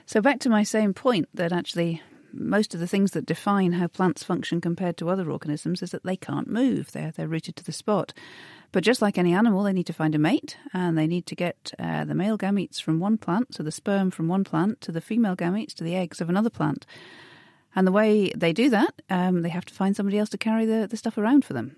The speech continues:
And the most successful and most commonly used and most popular thing for a plant to recruit to carry its pollen grains, they contain the sperm,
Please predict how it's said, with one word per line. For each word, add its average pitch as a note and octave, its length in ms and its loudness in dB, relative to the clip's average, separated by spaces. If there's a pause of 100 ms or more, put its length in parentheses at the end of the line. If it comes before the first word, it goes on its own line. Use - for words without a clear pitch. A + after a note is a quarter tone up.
(120)
And E3 260 -2
the E3 80 -4
most F3+ 500 -2
successful - 680 -4
and G3 100 2
most D#3 240 -2
commonly F3+ 420 2
used F#3 420 0
and D#3+ 80 0
most D#3 200 -4
popular F3 460 -2
thing F3+ 260 -2
for - 140 -4
a - 60 -4
plant - 340 -4
to D#3 200 -4
recruit - 440 -4
to - 80 -8
carry F#3 320 -4
its - 120 -10
pollen A3+ 300 2
grains, G3 380 0
they F#3 120 -8
contain E3+ 340 -4
the D#3 40 -2
sperm, F#3+ 420 -2